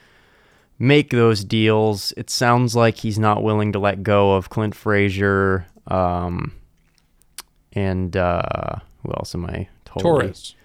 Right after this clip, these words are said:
Speaker 1: Torres and one other, uh, Justice Sheffield. It sounds like he's not willing to let go of those three. Um, I still think you can get it done without, without doing that, but, um,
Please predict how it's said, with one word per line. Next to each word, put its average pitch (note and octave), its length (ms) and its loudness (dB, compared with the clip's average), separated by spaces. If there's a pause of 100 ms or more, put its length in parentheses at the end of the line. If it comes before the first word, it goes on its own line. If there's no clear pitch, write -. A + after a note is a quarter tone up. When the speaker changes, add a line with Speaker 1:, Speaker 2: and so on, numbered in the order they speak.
Speaker 1:
Torres A2 540 4
and G2 180 -4
one F#2 160 0
other, F2+ 260 -4
uh, G2+ 140 4
Justice G#2 320 0
Sheffield. F2 460 -4 (180)
It - 40 -20
sounds C3 160 2
like A#2+ 80 0
he's G#2 100 -4
not A2+ 160 2
willing G#2 200 -2
to G2 160 -4
let G2+ 220 -2
go G2 100 -2
of F#2 80 -4
those F#2+ 200 -2
three. G#2 560 -6 (760)
Um, F2 480 -2 (720)
I G2 60 -2
still F2+ 260 -6
think F#2 180 -8
you F2 80 -10
can F2+ 140 -10
get F2 120 -6
it F2 80 -10
done F#2 180 -4
without, F2+ 260 -6 (180)
without F#2 280 -2
doing F#2 240 -4
that, F#2 300 -6 (440)
but, F#2 300 -2 (240)
um, - 420 -6